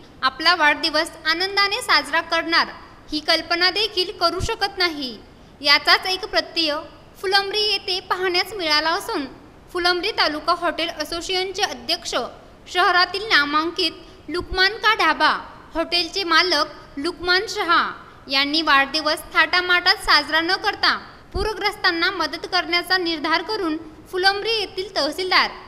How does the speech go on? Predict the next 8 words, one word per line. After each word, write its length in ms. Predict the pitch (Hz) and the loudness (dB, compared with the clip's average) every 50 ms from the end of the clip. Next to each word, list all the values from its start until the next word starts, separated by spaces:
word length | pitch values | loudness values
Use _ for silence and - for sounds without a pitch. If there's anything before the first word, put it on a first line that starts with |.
| - - - - | -20 -18 -12 -6
शीतल 340 | 330 330 - - 349 349 - | -6 -6 0 2 2 2 4
राजपूत 840 | 381 320 269 262 - - - 370 294 - - - - - - - | 4 2 2 2 -2 -10 -8 -8 -8 -8 -10 -14 -20 -20 -10 -2
यांना 300 | 285 294 302 320 330 359 | 0 0 2 2 2 0
मुख्यमंत्री 680 | 370 381 403 392 - - 453 440 427 403 370 370 392 453 | 0 -2 -6 -8 -4 -4 -2 -2 -2 -2 -2 -2 -4 -4
सहायता 500 | 466 - 381 330 339 349 339 349 359 370 | 0 0 -2 0 2 0 0 2 0 0
निधीसाठी 680 | 381 370 330 269 330 359 - 440 415 415 403 359 277 - - - - - - - | 0 -2 -4 -4 -4 -2 2 0 0 2 0 -4 -4 -6 -10 -18 -20 -20 -16 -6
धनादेश 580 | 277 349 359 330 370 381 359 370 381 427 403 - 320 | -2 0 2 4 4 4 4 4 2 0 0 -4 -4
दिला. 280 | 320 247 240 208 185 | -6 -4 -4 -6 -6